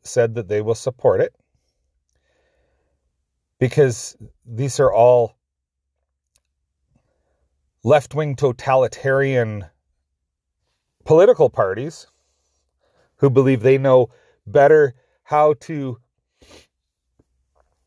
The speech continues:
live and function as a society than the people who make up the society. They believe that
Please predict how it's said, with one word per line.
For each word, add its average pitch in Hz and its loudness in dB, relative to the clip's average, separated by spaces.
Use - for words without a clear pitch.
live 147 4
and 139 -4
function 151 -4
as 120 -6
a 120 -14
society 139 -2
than 117 -4
the 117 -4
people 131 -6
who 123 -10
make 120 -4
up 123 2
the 113 -6
society. 101 -6
They 135 2
believe 127 -2
that 107 -2